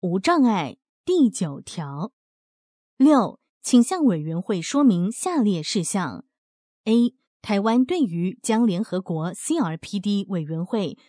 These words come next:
针对可及性、无障碍，accessibility 的第二号一般性意见纳入考量，以制定涵盖城市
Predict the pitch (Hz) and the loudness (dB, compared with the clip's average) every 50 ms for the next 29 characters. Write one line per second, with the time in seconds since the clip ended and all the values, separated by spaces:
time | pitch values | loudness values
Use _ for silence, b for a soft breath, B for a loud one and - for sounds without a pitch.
0 | b b - 320 330 349 330 359 294 226 - - - - 185 151 139 - - 165 | b b -2 0 0 0 0 0 0 0 -2 -4 -8 -8 -8 -8 -8 -8 -8 -8
1 | 175 - - 247 202 156 - - _ _ - 180 180 190 - 330 320 254 214 208 | -4 2 2 2 2 2 -2 -6 _ _ -4 -2 -2 0 0 0 0 0 0 0
2 | 190 156 139 - - _ _ _ _ _ _ _ - 226 240 247 - - - 240 | -2 -2 -4 -6 -12 _ _ _ _ _ _ _ -4 -2 -2 -2 -2 -2 0 0
3 | 220 - - 240 220 - 247 294 339 320 240 190 - - 180 151 131 110 - _ | 0 0 0 -2 0 2 0 0 2 2 0 0 -2 -4 -6 -6 -6 -8 -12 _
4 | _ _ - - 196 180 165 165 - 233 220 196 - - 339 349 294 254 - - | _ _ -2 -2 0 0 -2 -2 -2 0 0 0 0 -2 -2 -2 -2 -2 -2 -2
5 | 240 202 175 - - 302 285 247 - 220 233 240 - 254 214 185 - 349 294 233 | -2 -2 -2 -2 -2 0 0 0 2 2 2 2 4 2 2 0 0 0 -2 0
6 | - 226 214 190 175 160 - - 311 370 349 294 233 233 220 165 - - - 156 | 2 2 0 0 0 -2 -4 -4 -4 0 2 2 2 2 2 -2 -2 -8 -12 -12
7 | 139 143 147 151 147 143 147 165 226 b b b b b - 214 190 180 170 - | -10 -10 -10 -10 -8 -6 -6 -6 -6 b b b b b -2 0 0 0 -2 -2
8 | - 370 339 247 262 247 208 - - - 170 165 175 240 226 196 180 - - 165 | -2 -2 0 2 4 2 2 2 -2 -6 -6 -4 -4 -2 -4 -4 -4 -6 -6 -6
9 | 170 - - - 240 190 160 | -4 -4 -4 -2 -2 -2 -2